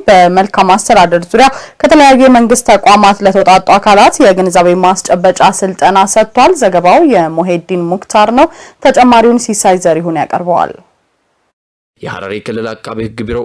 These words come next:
Speaker 2: ከፍትህ ሚኒስቴር ጋር በመሆን በመልካም አስተዳደር ዙሪያ ከመንግስት ተቋማት ለተውጣጡ አካላት የግንዛቤ ማስጨበጫ ስልጠናን ሰጥቷል። በመርሃ ግብሩ ንግግር ያደረጉት የሐረሪ ክልል አቃቤ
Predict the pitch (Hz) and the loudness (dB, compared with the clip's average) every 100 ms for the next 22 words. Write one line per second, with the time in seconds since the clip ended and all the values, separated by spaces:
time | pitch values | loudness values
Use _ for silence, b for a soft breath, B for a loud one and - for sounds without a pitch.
0 | - 131 107 101 117 107 104 - 95 98 | -10 -14 -14 -10 -8 -8 -8 -12 -12 -12
1 | 92 92 95 117 107 82 92 110 104 110 | -12 -10 -8 -10 -10 -10 -10 -12 -12 -12
2 | - 110 113 110 120 123 - - 123 110 | -12 -10 -10 -10 -10 -12 -12 -12 -10 -10
3 | 123 - 143 120 110 107 101 104 104 101 | -12 -14 -16 -16 -12 -12 -12 -12 -14 -16
4 | 92 92 - 98 - 101 107 - 117 101 | -16 -16 -14 -14 -12 -12 -14 -12 -12 -10
5 | 101 104 110 95 92 - 101 90 - - | -10 -10 -12 -10 -10 -10 -12 -12 -16 -16
6 | 85 90 - 90 90 85 90 90 90 - | -14 -16 -14 -14 -14 -14 -14 -12 -12 -12
7 | - - 117 92 - - - - 95 101 | -14 -12 -12 -12 -14 -18 -20 -16 -14 -12
8 | 107 110 120 117 117 113 135 131 131 95 | -12 -10 -8 -8 -10 -12 -10 -10 -10 -10
9 | 85 85 76 - - 120 90 95 101 107 | -12 -12 -16 -18 -18 -16 -14 -14 -12 -10
10 | 107 107 - 107 | -10 -12 -16 -12